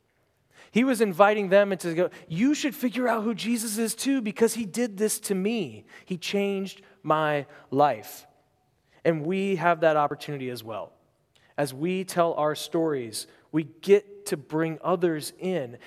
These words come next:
As we tell our stories and always point to Jesus, we bring others in and give them the opportunity now to respond to Jesus.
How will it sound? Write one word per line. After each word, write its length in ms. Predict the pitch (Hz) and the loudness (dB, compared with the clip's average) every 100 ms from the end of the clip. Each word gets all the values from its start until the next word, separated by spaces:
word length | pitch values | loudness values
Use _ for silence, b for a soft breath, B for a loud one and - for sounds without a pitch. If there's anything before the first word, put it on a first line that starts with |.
| B | B
As 160 | 151 147 | -2 0
we 160 | 190 | -4
tell 200 | 196 202 | 0 2
our 100 | 185 | 2
stories 420 | - 190 190 175 151 | 0 -2 0 0 -2
and 80 | |
always 460 | 117 180 196 180 151 | 0 4 4 2 -4
point 320 | - 190 190 | -2 -2 0
to 100 | 165 | -6
Jesus, 500 | 139 147 185 160 135 | -6 -4 -4 -4 -6
we 140 | 151 175 | -4 -2
bring 300 | 175 170 - | 0 0 2
others 360 | 196 196 151 | 4 2 2
in 140 | 180 175 | -2 -2
and 100 | 151 | -2
give 240 | 160 135 | -2 4
them 320 | 170 196 196 | 4 6 2
the 140 | 170 147 | 0 0
opportunity 640 | 135 147 139 139 131 123 | 0 -4 -6 -8 -8 -8
now 400 | 120 117 110 104 b b b - | -6 -4 -6 -8 b b b -10
to 120 | 139 | -8
respond 720 | 123 123 - 131 123 113 107 _ _ _ _ _ | -6 -8 -4 -2 -2 -6 -12 _ _ _ _ _
to 100 | - | -16
Jesus. 720 | 113 127 139 101 92 - - | -10 -8 -8 -8 -10 -10 -12